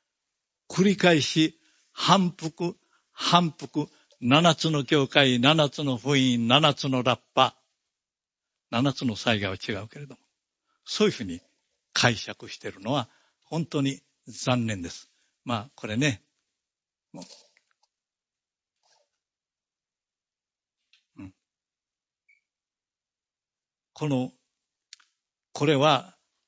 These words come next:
七つの教会と七つの封印と七つのラッパは、第一のラッパ、第二、第一の封印、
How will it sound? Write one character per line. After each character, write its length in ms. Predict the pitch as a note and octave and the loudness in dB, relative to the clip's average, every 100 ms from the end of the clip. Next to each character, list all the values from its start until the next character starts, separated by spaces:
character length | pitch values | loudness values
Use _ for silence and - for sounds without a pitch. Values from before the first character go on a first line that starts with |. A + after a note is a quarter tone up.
| _ | _
七 280 | B2 D3 F#3 | 0 2 2
つ 200 | - F3+ | 0 -2
の 140 | E3 | -2
教 260 | C3+ D#3 C#3+ | -2 0 0
会 220 | - B2+ | 2 0
と 140 | A#2+ A#2+ | 0 0
七 320 | B2+ D#3+ D#3 | 2 4 2
つ 140 | D#3+ | 0
の 140 | C#3+ B2 | -2 -2
封 200 | C3+ B2+ | 0 0
印 80 | |
と 120 | A#2+ A2+ | 0 -2
七 280 | B2+ D3+ C3 | 0 0 -2
つ 140 | C#3+ | -2
の 160 | B2 A2+ | -2 0
ラ 160 | A#2 | 0
ッ 20 | - _ | -2 _
パ 120 | G2+ | -2
は、 220 | A#2 E3+ - - - _ - | 2 2 0 -12 -20 _ -20
第 380 | A2+ E3+ F#3 F3+ | 2 4 6 4
一 340 | F3+ D#3 - | 0 -4 -2
の 280 | C#3 C3 C3 _ _ - | 0 -2 -4 _ _ 0
ラ 160 | B2 | 0
ッ 20 | - - | 0 -4
パ、 260 | B2 B2+ - | -2 -2 -8
第 420 | A#2 C3 F3 E3 | 0 4 6 4
二、 220 | D3+ D3 - _ _ _ _ _ _ _ - | 2 -2 -4 _ _ _ _ _ _ _ -18
第 320 | A2 D3+ F3 | 2 6 6
一 360 | F3+ F#3 - E3 | 4 0 -2 0
の 140 | C#3 | -2
封 340 | B2+ - C#3 C#3+ | -2 0 0 2
印、 300 | C3+ B2+ | 2 2